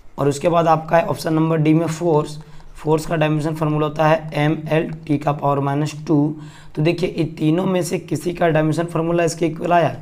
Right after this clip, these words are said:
नहीं ना। यानी कि जो पास्कल सेकेंड है, इसका डायमेंशन जो होगा, वह coefficient of viscosity के बराबर होगा। So option B will be right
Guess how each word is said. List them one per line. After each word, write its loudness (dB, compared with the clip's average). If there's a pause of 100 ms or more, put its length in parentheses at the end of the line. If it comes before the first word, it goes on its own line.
(140)
नहीं 2
ना। -2 (380)
यानी 0
कि -2
जो 0
पास्कल -2
सेकेंड -2
है, 0 (300)
इसका 0
डायमेंशन 2
जो 2
होगा, 2 (260)
वह 0
coefficient -2
of 0
viscosity -4
के -4
बराबर 0 (120)
होगा। 2 (300)
So -2
option 0
B 0
will 0
be 0
right 0